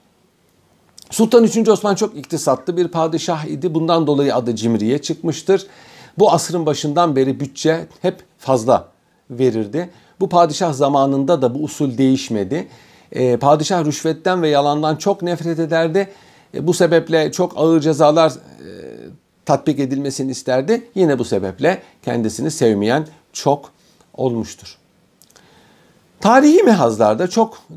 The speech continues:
dindar, çok haya sahibi, fukaraperver bir şahsiyet olduğu anlatılıyor. Ağabeyi gibi o da, e, Nakşibendiydi. E, Seyyid Muhammed Muradi'ye mensuptu.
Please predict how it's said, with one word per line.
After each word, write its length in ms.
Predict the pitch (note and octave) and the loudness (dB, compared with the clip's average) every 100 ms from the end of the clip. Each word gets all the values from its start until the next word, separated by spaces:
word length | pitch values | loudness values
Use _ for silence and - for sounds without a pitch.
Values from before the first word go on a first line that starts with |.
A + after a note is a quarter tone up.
| C#3 | -4
dindar, 480 | D3+ B2 A2+ B2+ D3 C#3 _ _ | -2 2 0 0 -8 -20 _ _
çok 240 | - G#3 | -6 -6
haya 420 | - C3 C3+ E3 | -4 0 4 4
sahibi, 640 | - A2 F#2+ F2+ E2+ G#2+ - _ _ | 2 0 0 -2 -8 -10 -12 _ _
fukaraperver 920 | - D#3+ E3 E3 D#3 D3+ C3+ D#3 D#3 B2+ | -12 -6 -2 0 2 0 2 2 2 0
bir 200 | A2+ - - | -6 -8 -12
şahsiyet 580 | - A2+ - A2 A2 | -4 -4 -4 -6 -4
olduğu 320 | B2+ C3+ D3 D3 | -4 -2 -2 -2
anlatılıyor. 640 | E3+ E3 E3 D#3+ F3 F#3+ F#3+ _ _ _ _ | 0 -2 -2 2 4 4 0 _ _ _ _
Ağabeyi 520 | - A3+ B3+ F3+ C3 A2 | 0 4 6 4 2 -2
gibi 320 | G#2 B2+ - _ _ _ - | -4 -6 -8 _ _ _ 0
o 160 | A3 | 2
da, 220 | D#3 C3+ - _ _ _ | 4 2 -2 _ _ _
e, 160 | B2+ C#3+ | -6 -2
Nakşibendiydi. 1040 | F3+ - D3+ B2+ A#2+ C#3 F3 E3+ G3 F#3+ - _ - | -2 -2 2 2 2 -4 -4 0 -2 -2 -18 _ -16
E, 60 | C3+ | -6
Seyyid 340 | E3+ F3 E3 | 0 0 0
Muhammed 460 | D#3+ C3+ D3+ D#3+ D3+ - - | -2 -2 0 -2 -4 -16 -6
Muradi'ye 720 | D3 D3+ C3 A#2 A2 G#2+ G2 - | 2 6 6 4 2 -2 -4 -8
mensuptu. 760 | C3 C#3 C#3 C#3+ - - G3+ | -6 -6 -6 -10 -12 -8 -8